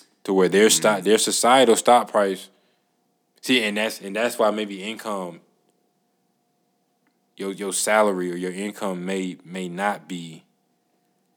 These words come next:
Speaker 1: the, the catch-all. It may, it may have to be a deeper level because it doesn't take into account something like that. Because you, you don't have people that,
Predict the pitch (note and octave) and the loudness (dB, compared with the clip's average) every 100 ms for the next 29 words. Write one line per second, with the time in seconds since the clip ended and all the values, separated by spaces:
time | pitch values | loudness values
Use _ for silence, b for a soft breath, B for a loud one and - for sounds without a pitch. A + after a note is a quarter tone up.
0 | _ _ _ _ _ _ _ F#2+ E2 F2+ | _ _ _ _ _ _ _ -8 -6 -8
1 | - G#2+ G2 G2+ G2 G2+ F#2 G2+ G#2+ F#2+ | -4 -2 0 4 4 4 2 2 2 2
2 | G2 F#2 F#2 F#2+ F2 F#2+ F#2+ E2+ F2 F#2+ | 0 -2 -4 -4 -4 -6 -10 -10 -6 -8
3 | - _ _ _ _ _ _ _ _ _ | -8 _ _ _ _ _ _ _ _ _
4 | - - F#2+ G2+ G#2+ F#2 F2 - _ G#2+ | -10 -6 -4 -2 -2 -2 -8 -16 _ -12
5 | G2 F#2+ F#2 E2 G2+ G2 F#2+ F2 - E2 | -10 -8 -10 -8 -8 -8 -10 -14 -18 -20
6 | - - _ _ _ _ _ _ _ _ | -20 -20 _ _ _ _ _ _ _ _
7 | _ _ - G2+ F2+ G2+ E2+ G#2 A2 F#2+ | _ _ -4 -4 -4 -10 -10 -6 -4 -4
8 | G2+ F#2+ G2+ F#2 F2+ - | -4 -6 -8 -8 -8 -10